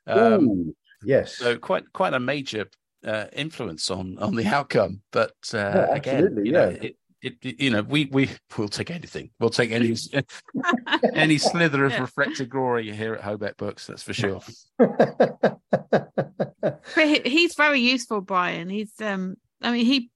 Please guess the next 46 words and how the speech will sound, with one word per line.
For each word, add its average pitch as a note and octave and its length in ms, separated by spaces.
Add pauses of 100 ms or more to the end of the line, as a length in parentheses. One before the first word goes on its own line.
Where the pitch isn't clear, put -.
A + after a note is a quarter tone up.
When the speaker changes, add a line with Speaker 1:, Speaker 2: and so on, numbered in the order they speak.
Speaker 3:
he C4+ 160
also D4 240
proofreads B3+ 640
all A#3 160
our A3 100
books A3 300
for A3+ 100
free G3 340
'cause F#3+ 180
he G3+ 80
wants G#3 320
to, E3 300 (360)
and A3+ 140
he, A3 220
he's A#3 200
very B3 180
good A#3+ 180
at - 80
saying, G#3+ 360 (400)
"Oh, B3+ 200
I G3+ 80
don't C4+ 280
think D4+ 200
that C4+ 180
would A#3+ 160
happen. A3 440
It F3+ 100
would G3+ 140
happen G#3 280
two D#4 200
hours C4+ 340
later. A#3 520
You G3+ 220
would, A3+ 160
you A#3+ 140
would A3+ 120
first D#4 300
of C4+ 80
all C4+ 140
feel E4+ 260
a C#4 40
bit - 240
poorly, G3+ 500
and A#3 120
then B3+ 180
you, B3+ 180